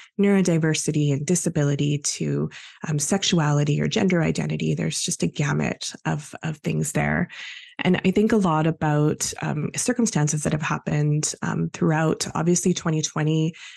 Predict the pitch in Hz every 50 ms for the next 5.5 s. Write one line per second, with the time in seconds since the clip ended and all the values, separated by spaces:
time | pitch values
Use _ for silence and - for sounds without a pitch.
0 | - _ - 170 156 165 160 160 151 - - 156 165 170 175 170 175 165 151 143
1 | - - - 151 151 151 165 151 - - 143 147 147 147 147 147 151 - - -
2 | - - - - _ - - 160 160 160 165 165 160 165 175 170 175 170 160 165
3 | 160 156 156 147 160 151 151 - - 156 151 151 147 - - - 147 160 - -
4 | 175 165 151 151 151 - - 170 165 156 - - - 156 151 156 151 - - -
5 | 156 151 147 147 143 143 147 151 -